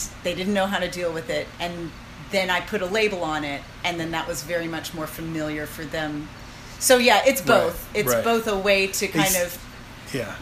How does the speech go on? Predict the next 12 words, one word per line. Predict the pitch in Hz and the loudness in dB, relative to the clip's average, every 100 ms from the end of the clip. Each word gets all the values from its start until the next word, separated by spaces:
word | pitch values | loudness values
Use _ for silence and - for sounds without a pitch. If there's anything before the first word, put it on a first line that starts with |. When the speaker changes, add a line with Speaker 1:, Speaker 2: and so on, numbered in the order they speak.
| 90 | -4
Speaker 1:
take | - 226 214 - - | 2 4 2 -4 -6
responsibility | 202 202 220 196 180 196 190 185 | -4 0 2 0 0 0 2 2
off | 175 202 | 2 2
of | 180 165 | -2 0
them, | 208 185 165 165 - - | 2 2 0 -4 -8 0
but, | 175 165 - 196 | 0 0 -6 -8
you | 185 | -4
know, | 160 156 | -2 -2
if | 190 185 - - | -4 -6 -6 -4
my | 190 214 | 2 2
personal | 233 240 220 202 180 | 2 -2 -2 -4 -2
issue | 196 196 185 165 | -2 -2 -2 -4